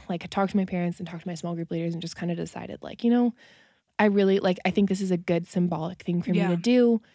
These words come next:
Speaker 1: I don't think it was necessary for me to be baptized again, but I think it was appropriate. And so I was baptized, and I,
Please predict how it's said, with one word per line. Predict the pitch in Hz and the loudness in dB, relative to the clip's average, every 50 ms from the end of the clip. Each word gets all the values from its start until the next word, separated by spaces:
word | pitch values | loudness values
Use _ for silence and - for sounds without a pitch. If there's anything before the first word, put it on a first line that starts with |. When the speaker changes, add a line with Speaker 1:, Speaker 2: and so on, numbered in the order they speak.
| _ _ _ _ _ _ _ _ | _ _ _ _ _ _ _ _
Speaker 1:
I | - 208 | 2 4
don't | 208 196 190 | 4 4 4
think | 196 190 185 | 2 0 0
it | - | 0
was | - 175 | -2 0
necessary | 180 175 165 165 156 - 180 - - 190 180 185 185 | 0 0 0 -2 -4 -6 -6 -2 0 2 2 2 2
for | 180 - 190 | 2 2 2
me | 190 180 | 4 4
to | 180 | 2
be | 180 | 2
baptized | 170 175 165 170 - - 196 185 185 - | 0 -2 -4 -6 -8 -8 -8 -6 -4 -2
again, | 202 208 202 208 220 | 0 2 2 2 4
but | 214 196 | 2 2
I | 180 175 | 0 -2
think | 170 190 185 180 | -2 -2 -4 -4
it | - - - | -4 -8 -10
was | - 165 160 160 165 - - - - - _ _ _ _ | -10 -8 -8 -8 -8 -8 -10 -12 -12 -14 _ _ _ _
appropriate. | - 160 - 175 165 - - 165 165 170 180 - - _ - | -8 -6 -4 -6 -6 -6 -4 -2 -2 0 0 -2 -4 _ -4
And | - 190 190 190 180 | -2 -2 -2 -2 -4
so | - - 170 175 208 220 - - | -4 -4 -4 -4 -4 -6 -2 0
I | 214 | 2
was | 202 196 190 | 2 2 2
baptized, | 202 180 180 - - 202 185 180 180 - | 0 -2 -2 -2 -2 -2 -2 -2 -2 -4
and | - 185 175 | -6 -6 -6
I, | 170 170 165 214 | -6 -6 -8 -8